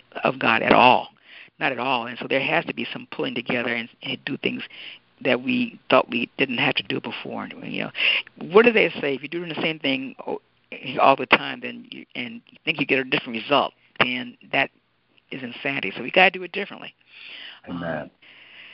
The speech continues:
Speaker 1: and remembering.
Speaker 2: Amen.
Speaker 1: Yes, I think w-, w-, I wanna leave us with this. Remember, God heals and people cure. So you, you cannot forsake that which has been given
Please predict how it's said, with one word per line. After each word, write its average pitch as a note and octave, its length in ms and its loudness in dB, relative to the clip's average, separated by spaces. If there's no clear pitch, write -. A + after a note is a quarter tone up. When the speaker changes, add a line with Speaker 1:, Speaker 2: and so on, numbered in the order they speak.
Speaker 1:
and G#3 180 6
remembering. F3 520 2
Speaker 2:
Amen. - 500 -2
Speaker 1:
Yes, D#3 300 2
I C3 80 -2
think F3+ 200 -4
w-, - 220 -12
w-, - 160 -6
I D#3+ 220 2
wanna D#3 300 -2
leave B2+ 180 -2
us A#2+ 160 -4
with - 120 -8
this. A2 100 -6
Remember, D#3 440 -2
God E3+ 200 8
heals G2+ 400 -8
and - 200 0
people - 260 -4
cure. C#3+ 400 -8
So C#3 340 -4
you, - 160 -12
you - 180 -14
cannot F3 420 4
forsake - 560 -4
that C3+ 280 8
which C#3 140 2
has C3 180 2
been C3+ 220 -12
given D3+ 260 -10